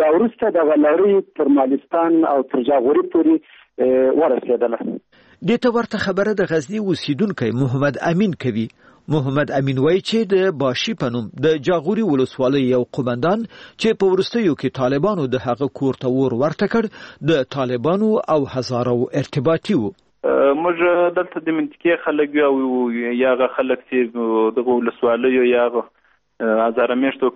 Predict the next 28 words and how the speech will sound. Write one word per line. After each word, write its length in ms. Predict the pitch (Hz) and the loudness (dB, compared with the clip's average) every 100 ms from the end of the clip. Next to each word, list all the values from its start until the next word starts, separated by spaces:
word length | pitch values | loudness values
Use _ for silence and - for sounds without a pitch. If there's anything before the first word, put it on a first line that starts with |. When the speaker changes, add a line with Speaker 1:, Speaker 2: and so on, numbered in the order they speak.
| 151 | -2
Speaker 3:
کلو 200 | 147 147 143 | -4 -2 0
سره 180 | 131 127 | -2 -4
په 160 | - - | -18 -8
تګ 340 | - 156 - 143 | -4 -4 -2 -2
پراته 280 | 139 151 139 | -2 -2 -2
دي. 100 | - - _ _ _ 175 | -4 -6 _ _ _ -2
دا 100 | 208 208 | 0 -2
ښکاره 320 | - 180 196 196 - - - | -2 0 0 -4 -14 -16 -6
خبره 340 | 156 175 170 170 | 0 0 0 -2
ده 80 | 165 | -4
چې 80 | 135 | -6
په 160 | - 131 | -8 -4
دې 60 | 131 131 | -4 0
تیر 200 | 160 156 151 151 147 120 135 | 0 2 2 4 2 2 0
ولسو 460 | 147 143 - 135 - | 2 0 0 -4 -2
کلو، 200 | 131 135 127 | 0 2 2
اتلسو 480 | 135 135 135 123 - | -2 -2 -2 -2 -2
کلو 220 | 127 127 127 | -2 0 -2
کې 80 | 120 113 | -6 -6
د 100 | 110 | -2
طالبانو 560 | 104 107 131 135 135 131 | -4 0 0 0 0 0
او 20 | 117 110 | -2 0
د 140 | 107 | 0
هزارو 340 | 107 113 131 135 123 | 0 0 2 0 -2
ترمنځ 640 | 131 135 135 - - 123 123 | -2 -2 -6 -20 -6 0 0
یو 120 | 117 - | 0 -2
خاص 260 | - - - - | -4 -4 -4 -2
تړون 340 | 151 156 | -2 -4